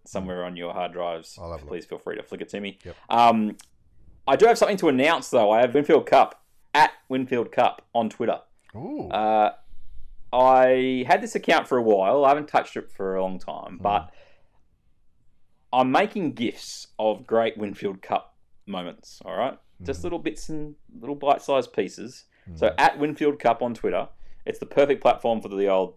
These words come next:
Speaker 1: gifs. Um, I've got, uh,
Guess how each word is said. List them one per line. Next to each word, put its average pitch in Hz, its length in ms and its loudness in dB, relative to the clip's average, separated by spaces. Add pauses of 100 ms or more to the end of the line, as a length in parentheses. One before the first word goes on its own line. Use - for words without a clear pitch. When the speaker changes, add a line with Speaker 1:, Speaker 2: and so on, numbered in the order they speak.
(160)
Speaker 1:
gifs. - 440 -14 (300)
Um, 104 380 -2
I've 110 200 0
got, 117 340 2 (320)
uh, 104 500 0